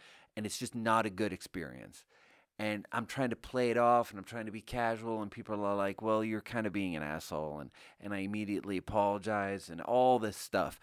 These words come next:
But, so I'm thinking about, like, I'm, what I'm afraid of isn't actually anything, like, real in a professional sense. I'm not afraid of, like, guests having a bad experience and writing bad reviews.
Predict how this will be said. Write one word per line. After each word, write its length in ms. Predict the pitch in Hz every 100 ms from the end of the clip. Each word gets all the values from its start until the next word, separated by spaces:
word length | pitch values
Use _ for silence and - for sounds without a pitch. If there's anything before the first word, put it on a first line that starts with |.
| - - - -
But, 180 | 143 -
so 240 | - 156 143
I'm 140 | 135
thinking 400 | - 185 196 214
about, 240 | 160 120
like, 200 | 120 123 -
I'm, 160 | 151 147 -
what 240 | - 139 165
I'm 140 | 165
afraid 420 | 147 - 196 240
of 160 | 196 123 -
isn't 380 | 175 175 147 -
actually 440 | 127 127 127 120
anything, 480 | 117 117 - 110 104
like, 260 | 95 92 -
real 600 | 87 101 117 113 107 101
in 140 | 76 92
a 60 |
professional 720 | - 101 - 98 104 127 127
sense. 280 | 127 143 139 - - -
I'm 160 | - 147
not 280 | 165 180 - -
afraid 500 | - - 127 120 120
of, 220 | 110 98
like, 500 | 104 101 90 85 - _ _ _ _ _ _ _ _ _ _ _ _ - -
guests 460 | 123 120 - -
having 340 | - 110 117 110
a 60 |
bad 220 | 101 107
experience 720 | 98 - - 107 101 101 98 104
and 420 | - 101 101 95 - - - - -
writing 340 | 110 107 104
bad 280 | 95 104 95
reviews. 540 | 98 92 98 101 101